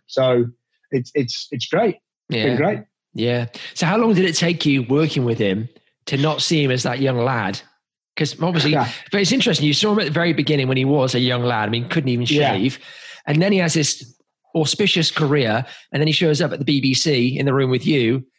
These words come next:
Speaker 2: Are you looking at him like, you know, the lad with the water bottle making his way back from
Speaker 1: No.
Speaker 2: training?
Speaker 1: No,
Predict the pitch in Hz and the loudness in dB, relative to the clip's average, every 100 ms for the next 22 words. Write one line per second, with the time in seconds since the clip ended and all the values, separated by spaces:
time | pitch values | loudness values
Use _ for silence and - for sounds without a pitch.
0 | _ - 185 208 185 175 147 165 165 160 | _ 0 2 2 2 0 0 0 0 -2
1 | - 151 123 131 127 147 143 143 147 160 | -2 -2 0 -2 -2 -2 0 0 2 2
2 | 156 135 95 101 113 127 135 139 139 156 | 2 0 -2 -2 -2 -2 -2 0 0 2
3 | 143 110 156 151 165 160 92 113 - _ | 0 -2 0 2 2 2 0 -4 -10 _
4 | 233 233 | 2 2